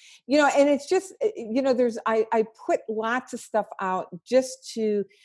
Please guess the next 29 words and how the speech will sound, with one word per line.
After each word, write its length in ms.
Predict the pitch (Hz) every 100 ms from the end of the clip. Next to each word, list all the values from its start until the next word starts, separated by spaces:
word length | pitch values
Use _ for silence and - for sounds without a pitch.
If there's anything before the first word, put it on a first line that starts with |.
| _ _
uh, 100 | 208
support 540 | 196 233 220 - 247 -
you 180 | 220 214
in 180 | 208
really 320 | 202 220 226 220
coming 280 | - 220 226
alive 480 | 214 208 254 175 151 - -
in, 460 | 185 175 175 175 - _
uh, 60 | 175 165
the 60 | 185
thing 300 | 208 202 208
that 160 | 190
you 460 | 180 180 208 208 202
are 180 | - 190
meant 320 | 185 185 180 - - -
to 80 |
truly 640 | 196 - 185 180 180 170 -
bring 360 | 165 170 165 160
forward. 520 | - 175 151 - -
So, 340 | - 226 208 - - _ _ _ _ 208 - 220
um, 460 | 214 196 175 165 - -
the 80 | 233
last 640 | 220 226 247 294 - - - _ _ _
piece 280 | 277 269 254
of 60 |
wisdom 460 | 214 226 220 214 190
would 180 | 180 175
be 280 | 180 175 175 -
to 260 | 180 170